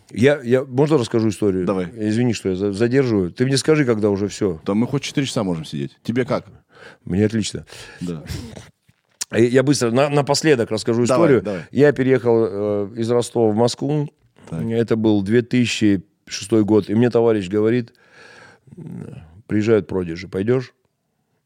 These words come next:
Speaker 1: Ну, то есть, да, ну, нет, ну, просто с-, с-, сам разговор. Ну, то есть, понимаешь,
Speaker 2: Да.
Speaker 1: такие вопросы.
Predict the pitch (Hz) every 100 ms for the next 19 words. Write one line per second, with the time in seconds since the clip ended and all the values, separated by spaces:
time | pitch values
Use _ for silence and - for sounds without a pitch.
0 | _ _ 120 113 110 80 - 101 95 113
1 | - 117 120 120 95 98 135 117 104 92
2 | 87 - 110 104 101 107 - 123 110 104
3 | 113 117 90 107 110 95 - 110 127 -
4 | 104 120 117 147 143 127 104 95